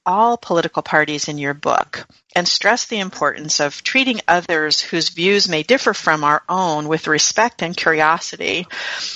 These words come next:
So, and, and one of the things you point out in the book is that learning to respect and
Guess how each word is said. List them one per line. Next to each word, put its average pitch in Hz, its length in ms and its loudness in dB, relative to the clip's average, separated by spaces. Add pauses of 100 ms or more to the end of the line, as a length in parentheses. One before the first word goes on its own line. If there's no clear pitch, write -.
(160)
So, 202 380 2 (880)
and, 208 180 2
and 196 160 4
one 240 140 4
of 220 40 4
the 202 40 0
things 208 240 -4
you 185 60 -6
point 165 280 0
out 190 320 4
in 160 140 -8
the 156 80 -4
book 160 440 2
is 156 180 -6
that 147 300 2
learning 165 280 -2
to 170 120 -4
respect 160 440 0
and 156 140 -2